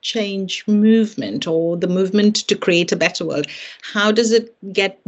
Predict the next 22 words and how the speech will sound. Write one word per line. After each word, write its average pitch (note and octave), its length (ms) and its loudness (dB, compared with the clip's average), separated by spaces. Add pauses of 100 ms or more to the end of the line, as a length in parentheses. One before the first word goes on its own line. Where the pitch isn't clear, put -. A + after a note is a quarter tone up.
built C#3+ 420 0
in F#3 60 -6
a F3+ 60 -6
way F3+ 180 -2
that F3+ 180 -4
is - 220 -6
inclusive F3 720 -2 (120)
of - 380 -14
all G3 300 6
kinds E3 400 -2
of C#3+ 140 -8
people? C#3 340 -8 (420)
As F3+ 160 -4
you F3 60 -2
pointed C4 400 4
out, - 240 -6
most A3+ 300 2
of - 60 -10
the A#3+ 60 -6
people G3+ 420 -6
who F#3 160 -8
will, G3 320 2